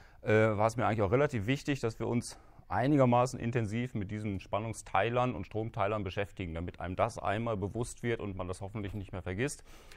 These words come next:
und dann auch in der Studienarbeit nicht in so eine völlig unnötige Falle tappt. Also da taucht's dann irgendwann auf, ne? Dass man in der Spannung, dass man in der Stu-, in der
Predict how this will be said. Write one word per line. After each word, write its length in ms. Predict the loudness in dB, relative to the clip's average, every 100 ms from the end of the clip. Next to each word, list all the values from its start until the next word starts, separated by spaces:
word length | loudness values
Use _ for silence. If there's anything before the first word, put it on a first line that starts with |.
| -8
und 140 | -2 0
dann 80 |
auch 140 | 2 0
in 80 | 0
der 80 |
Studienarbeit 600 | -2 -2 0 0 2 2
nicht 240 | 0 -4 -4
in 80 | -4
so 80 |
eine 100 | -4 -4
völlig 240 | -2 0 0
unnötige 440 | 0 -2 -2 -4
Falle 240 | -2 -4 -4
tappt. 300 | -6 -8 -20 -18 -20 -20 -20 -20 -20 -20 -20 -20 -20 -20 -20 -20 -20 -20 -20 -20 -20 -18 -16 -16 -18 -20 -20 -4
Also 180 | -2 2
da 160 | 4
taucht's 320 | 6 4 2 2
dann 120 | 4
irgendwann 280 | 4 2 2
auf, 260 | 2 0
ne? 120 | -6
Dass 160 | -6 -4
man 100 | -4
in 80 | -4
der 80 | -2
Spannung, 400 | 0 0 -2 -4
dass 160 | -6
man 100 | -4
in 80 | -2
der 100 | -2
Stu-, 120 | -4
in 100 | -4
der 140 | -4